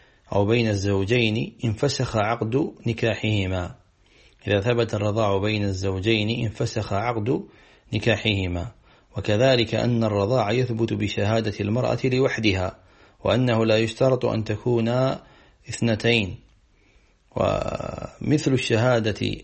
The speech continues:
بالرضاع الشهادة بدخول رمضان، فإنه على الصحيح من أقوال أهل العلم أنه يثبت بشهادة المرأة أو الرجل لوحدهم، ولا يشترط أن ي-، أن تكون المرأة، يعني مرأتان،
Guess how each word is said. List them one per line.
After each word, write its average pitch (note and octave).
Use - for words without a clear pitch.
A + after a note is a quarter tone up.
بالرضاع A2
الشهادة A#2
بدخول G#2
رمضان، F#2
فإنه B2
على G#2+
الصحيح G#2+
من G#2+
أقوال A2
أهل G2+
العلم A2+
أنه A2+
يثبت A#2
بشهادة G#2
المرأة A2
أو B2
الرجل A2+
لوحدهم، G2
ولا G#2+
يشترط A2
أن A#2
ي-، G#2+
أن G#2
تكون G#2
المرأة، G2+
يعني G2+
مرأتان، G2